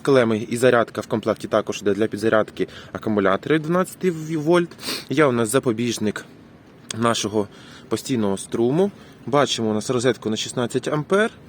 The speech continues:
та заземлення. От такого він формату, гарно зроблений. Такий блискучий пластик тут, матовий зверху, для того, щоб не так сильно він у нас пачкався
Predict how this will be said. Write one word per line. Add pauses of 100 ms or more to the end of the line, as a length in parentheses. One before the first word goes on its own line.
(360)
та
заземлення. (300)
От
такого
він (140)
формату, (680)
гарно
зроблений. (680)
Такий
блискучий
пластик
тут, (460)
матовий
зверху, (460)
для
того,
щоб
не
так (600)
сильно
він
у
нас (1200)
пачкався